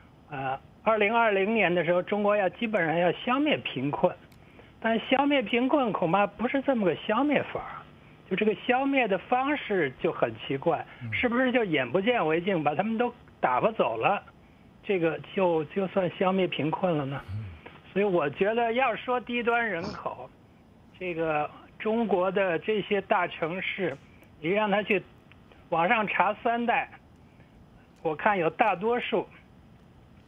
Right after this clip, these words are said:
Speaker 1: 都是农-，农村来的。呃，更不用说，呃，一九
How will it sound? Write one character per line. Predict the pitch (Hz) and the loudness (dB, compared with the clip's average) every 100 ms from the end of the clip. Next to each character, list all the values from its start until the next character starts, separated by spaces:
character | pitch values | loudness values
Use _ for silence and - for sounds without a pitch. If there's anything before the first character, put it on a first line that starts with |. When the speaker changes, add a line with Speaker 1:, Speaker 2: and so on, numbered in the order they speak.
| - - | -20 -2
Speaker 1:
都 | 170 160 | 0 0
是 | 147 | -2
农-， | 127 139 - | -4 -6 -6
农 | 131 139 | -4 -4
村 | 135 156 139 | -2 0 0
来 | 104 110 | -2 -4
的。 | - - - - - - - - | -6 -8 -18 -20 -18 -20 -14 -2
呃， | 156 147 | -2 2
更 | 226 214 | 0 0
不 | 180 208 | 0 0
用 | 233 190 | 2 0
说， | - - 202 190 - | 0 0 0 -2 -6
呃， | 135 135 - | -6 -6 -8
一 | 208 | -6
九 | 190 190 | 0 0